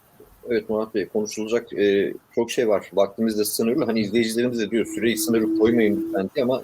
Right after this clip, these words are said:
düşündüğümüz çok fazla şey var. Onların o değerli dakikalarını çalmamak birincisi, ikincisi de internet kotalarını bile hesabını yapıyoruz şu ekonomik şartlar altında. İnsanların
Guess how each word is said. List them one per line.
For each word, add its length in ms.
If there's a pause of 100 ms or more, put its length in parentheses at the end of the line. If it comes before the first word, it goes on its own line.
düşündüğümüz 400
çok 240
fazla 260
şey 180
var. 100
Onların 320
o 100
değerli 320
dakikalarını 560
çalmamak 600
birincisi, 460
ikincisi 360
de 60
internet 400
kotalarını 460
bile 120
hesabını 440
yapıyoruz 340
şu 120
ekonomik 380
şartlar 380
altında. 480
İnsanların 600